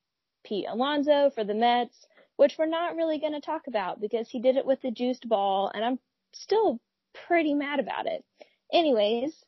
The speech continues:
Judge is gonna get the Yes Queen because at the time he had posted on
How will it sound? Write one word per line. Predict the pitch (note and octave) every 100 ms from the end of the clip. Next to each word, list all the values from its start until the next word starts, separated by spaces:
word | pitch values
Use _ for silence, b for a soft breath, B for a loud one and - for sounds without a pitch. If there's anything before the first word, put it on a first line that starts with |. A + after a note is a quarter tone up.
| _ _ _ _
Judge | - C#4+
is | D4 C#4+
gonna | D4 C4+
get | B3
the | B3
Yes | A#3 A3 -
Queen | A3 G3 G3+ B3+ E4+ _ _ _ _ _ _ -
because | B3 B3 A#3 A#3 -
at | C4 C4
the | C4
time | B3 A3+ G3+ G#3 C#4+ F#4+ _ _ _ _ _
he | - C4 B3
had | A#3+ A#3
posted | - B3+ B3 C4 A#3+
on | - A#3 A3+ A3+ A3 A3+